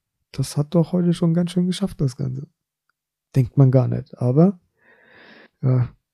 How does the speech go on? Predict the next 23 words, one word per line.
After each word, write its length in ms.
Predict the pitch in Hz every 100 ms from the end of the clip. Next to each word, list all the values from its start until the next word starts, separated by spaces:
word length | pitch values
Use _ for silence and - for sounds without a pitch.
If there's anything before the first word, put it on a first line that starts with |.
| _ _
ist 160 | 160 165
leider 320 | 139 139 139
so. 200 | 135 131
Man 320 | 131 135 135
denkt, 220 | 139 135
„Oh, 160 | 127 123 123 -
Tätowierer 440 | 135 139 143 147 139 156 147 -
tätowiert 500 | 156 151 143 151 151
nix, 260 | 147 147
also 220 | 151 139
arbeitet 460 | 151 156 156 147 143
nix, 200 | 151 151
die 100 | 147
sitzen 320 | 139 147 -
nur 140 | 143 135
rum 180 | 143
oder 200 | 143 139
sonst 240 | 139 147 147
irgendwas.“ 320 | 139 131 127
Oh, 160 | - 139
das 220 | 151 147
ist 140 | 165
schon, 240 | - 151